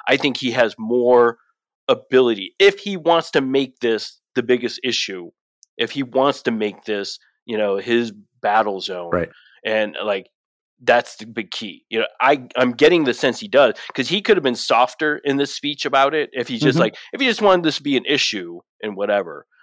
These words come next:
Speaker 1: But, uh, you know, he's been spending a lot of time the last two months talking about this E S A program, you know, and about what he wants to get done. So I think he's thrown it out there,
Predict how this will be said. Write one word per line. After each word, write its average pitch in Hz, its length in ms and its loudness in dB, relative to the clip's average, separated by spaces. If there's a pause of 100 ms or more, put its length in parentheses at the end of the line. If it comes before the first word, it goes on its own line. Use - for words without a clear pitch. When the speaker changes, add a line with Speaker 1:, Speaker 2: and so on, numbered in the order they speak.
(140)
Speaker 1:
But, 113 200 2
uh, - 20 -4
you 131 180 0
know, 117 60 2
he's 175 280 -4
been 139 140 -2
spending 120 320 -4
a 90 60 -8
lot 113 340 2
of 120 80 -6
time 117 300 0
the 98 100 -10
last 95 320 -8
two 107 140 -6
months 95 280 -8
talking - 340 -4
about 101 260 -2
this 104 200 -12
E 110 140 -10
S 104 160 -8
A 101 160 -6
program, 87 460 -12 (480)
you 101 100 -10
know, 95 200 -4
and 95 200 -6
about 95 320 -4
what 101 160 -4
he 107 120 -14
wants 95 260 -12
to 95 80 -14
get 90 180 -12
done. 160 260 -12
So 214 120 -2
I 208 80 0
think 151 180 -8
he's 135 260 -14
thrown 123 240 2
it 110 80 0
out 104 280 2
there, 104 240 -2